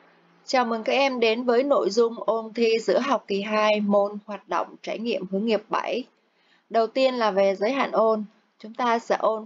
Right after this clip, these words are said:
hai chủ đề. Chủ đề sáu, sống hòa hợp trong cộng đồng. Chủ đề bảy, góp phần giảm thiểu hiệu ứng nhà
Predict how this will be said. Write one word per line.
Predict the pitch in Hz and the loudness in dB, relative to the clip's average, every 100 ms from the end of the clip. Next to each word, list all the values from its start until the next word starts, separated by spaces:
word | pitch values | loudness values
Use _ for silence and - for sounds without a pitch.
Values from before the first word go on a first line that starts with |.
| - | -12
hai | 233 226 | -4 -4
chủ | 220 - | 0 2
đề. | 226 208 190 - _ _ | 4 2 0 -10 _ _
Chủ | - 196 | -8 0
đề | 233 | 0
sáu, | 208 196 185 214 339 - | 2 0 2 0 -2 -10
sống | - 208 202 262 | -4 -2 -2 -2
hòa | 226 | -2
hợp | 190 185 175 | 2 0 0
trong | 208 196 | -2 0
cộng | 185 - | -2 -2
đồng. | 185 180 175 - _ _ _ | 0 -2 -4 -14 _ _ _
Chủ | 214 | -2
đề | 226 247 | 0 0
bảy, | 190 180 147 285 _ _ | -2 -2 -4 -8 _ _
góp | 254 302 | -4 -2
phần | 277 226 185 | -2 -2 -2
giảm | 175 226 | -4 -4
thiểu | 220 190 | -4 -4
hiệu | 226 240 - | -2 0 0
ứng | 190 | 0
nhà | 247 | -2